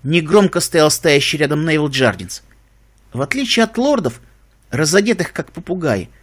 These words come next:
Марграф довольствовался скромным нарядом лесного стрелка.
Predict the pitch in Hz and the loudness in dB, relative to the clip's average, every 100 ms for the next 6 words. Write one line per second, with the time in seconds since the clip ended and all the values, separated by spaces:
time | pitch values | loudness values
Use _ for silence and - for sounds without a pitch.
0 | _ _ _ - 139 180 214 277 302 214 | _ _ _ -10 0 2 2 2 2 4
1 | 226 262 226 220 220 202 - 226 214 202 | 2 2 -2 -2 -2 -2 -2 0 2 4
2 | 185 175 220 208 180 - 156 139 - 151 | 2 2 2 2 2 0 -4 -4 -4 -8
3 | 139 101 | -8 -12